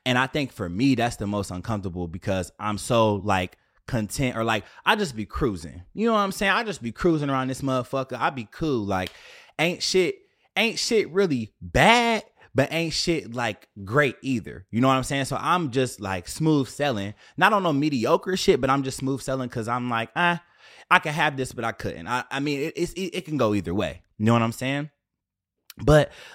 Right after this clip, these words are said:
lately, I just been feeling like I'm just not gonna continue to do certain shit. I'm not doing it. Like, I'm not doing it. Like,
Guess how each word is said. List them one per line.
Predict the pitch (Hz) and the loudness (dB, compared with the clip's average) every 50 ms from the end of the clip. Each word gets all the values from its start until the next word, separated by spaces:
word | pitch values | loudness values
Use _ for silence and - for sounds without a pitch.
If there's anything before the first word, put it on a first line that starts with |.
| - - | -8 2
lately, | 113 170 240 262 233 226 214 | 4 4 6 4 4 2 2
I | 208 | 0
just | 185 180 160 | 0 -2 -4
been | 175 175 170 | -4 -4 0
feeling | - 202 202 196 185 | 2 2 2 2 2
like | 170 156 - - | 0 0 -2 -2
I'm | - 190 202 170 | -4 -2 -2 -2
just | 190 202 160 160 | -2 -4 -2 -2
not | 165 165 160 117 113 | -2 -2 -2 -4 -4
gonna | 117 143 147 143 127 | -6 -4 -4 -4 -4
continue | - 123 104 98 - 127 127 127 123 117 | -4 -6 -8 -6 -4 -2 0 0 0 -2
to | 107 82 | -4 -6
do | 76 90 110 113 | -2 -2 -2 -2
certain | - - 107 101 85 85 82 | 0 -2 -2 -2 -2 -4 -8
shit. | - - - 101 78 - - | -8 -6 -6 -6 -6 -8 -8
I'm | - 98 104 113 | -6 -4 -2 -2
not | 117 104 85 80 | -2 -4 -4 -2
doing | 95 101 87 73 69 | -2 -2 -2 -4 -8
it. | - - - | -12 -10 -8
Like, | 85 80 80 - _ _ - - _ - - _ - | -6 -6 -6 -8 _ _ -20 -20 _ -20 -16 _ 0
I'm | 110 120 127 127 120 107 | 2 2 2 2 0 -2
not | 113 120 117 - 73 82 | -2 -2 -4 -4 -6 -4
doing | 90 110 110 95 82 82 73 | -2 -2 -2 -2 -2 -6 -8
it. | 73 64 - - _ _ _ | -10 -14 -16 -20 _ _ _
Like, | 92 98 95 90 | -4 -4 -4 -4